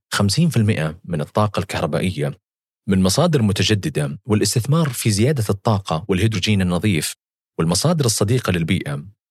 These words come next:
ودعم برامج احتجاز وتخزين الكربون لتحقيق الحياد الصفري بحلول عام عشرين ستين. كما يمثل تشجير السعودية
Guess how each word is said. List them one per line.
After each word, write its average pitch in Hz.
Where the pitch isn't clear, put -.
ودعم 131
برامج 92
احتجاز 92
وتخزين 90
الكربون 82
لتحقيق 107
الحياد 90
الصفري 76
بحلول 101
عام 80
عشرين 85
ستين. 71
كما 107
يمثل 95
تشجير 101
السعودية 85